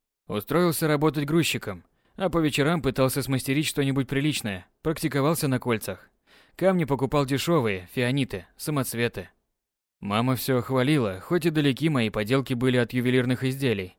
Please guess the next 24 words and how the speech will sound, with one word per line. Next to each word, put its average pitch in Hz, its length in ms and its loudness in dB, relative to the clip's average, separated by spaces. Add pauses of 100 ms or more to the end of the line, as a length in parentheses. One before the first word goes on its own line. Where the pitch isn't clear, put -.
(360)
Это 160 200 2
я 156 140 2
сейчас 139 340 0
понимаю. 107 520 0 (460)
Как-то 127 400 0
маминой 127 380 2
подруге 127 440 0
приглянулось 131 580 0
одно 156 240 0
из 139 100 2
моих 143 240 0
колец. 107 460 -2 (420)
Она 190 260 0
купила 143 360 2
его, 98 280 -2 (160)
не 123 180 -2
поскупившись. 131 720 -4 (480)
А 104 120 -2
потом 160 320 0
стали 165 280 0
появляться 139 480 0
и 135 60 0
другие 139 360 -2
покупатели. 107 640 -6